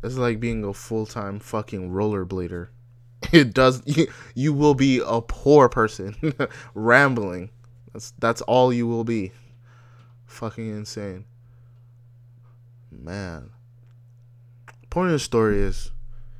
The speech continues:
if you have Facebook, you deserve whatever happens to you.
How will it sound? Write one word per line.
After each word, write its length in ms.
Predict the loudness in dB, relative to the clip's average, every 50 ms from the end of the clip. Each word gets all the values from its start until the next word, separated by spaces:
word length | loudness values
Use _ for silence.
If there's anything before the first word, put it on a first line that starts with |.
| -18 -16 -8
if 140 | -4 -2 2
you 100 | 4 4
have 160 | 4 4 4
Facebook, 580 | 2 -2 -2 -2 -2 -4 -6 -8 -8 -8 -10 -16 -20 -20 -20 -20 -20 -20 -20 -20 -20 -20 -20 -20 -20 -20 -20 -20 -20 -20 -20 -20 -20 -10 -4
you 140 | -2 0
deserve 440 | 0 0 0 2 4 4 4 6 6
whatever 300 | 4 4 4 4 2 0
happens 420 | -4 -4 -8 -8 -10 -12 -14 -14 -12
to 100 | -12 -12
you. 160 | -12 -14 -18